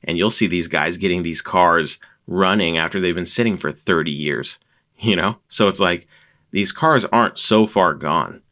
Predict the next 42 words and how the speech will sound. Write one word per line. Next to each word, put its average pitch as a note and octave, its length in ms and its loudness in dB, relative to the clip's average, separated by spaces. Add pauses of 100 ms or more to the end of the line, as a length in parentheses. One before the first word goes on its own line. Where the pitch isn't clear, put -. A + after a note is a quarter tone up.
(140)
You G2+ 100 -4
know, A2 160 4
are B2+ 220 4
there C3 180 4
some A#2+ 320 2
that G#2+ 120 4
are F#2 140 2
just, F#2+ 320 -2 (120)
you G2 140 -2
know, E2 120 0
complete G2+ 440 -4
piles F2+ 440 0
rotted F2+ 360 2
into F#2 160 -2
the F2 100 -2
ground? F2+ 360 2 (260)
Sure. - 460 0 (500)
Some B2 320 2
of G#2+ 100 0
those G2 460 4 (720)
aren't D3 240 4
necessarily A2+ 800 4
lost F#2 400 4
causes. G2+ 480 2
I G#2+ 80 2
mean, A2 160 6
there F#2+ 200 4
are, F2 220 4
don't E2 240 -2
get G2+ 100 0
me F2+ 80 -2
wrong, D#2+ 260 2
there E2 160 4
are E2 180 4
lost D#2 260 0
causes, D2+ 460 -2
but - 320 -6 (360)
there's A2+ 200 2
some A#2+ 260 2
cars G2+ 340 2
that F#2 140 0
just F#2+ 260 -2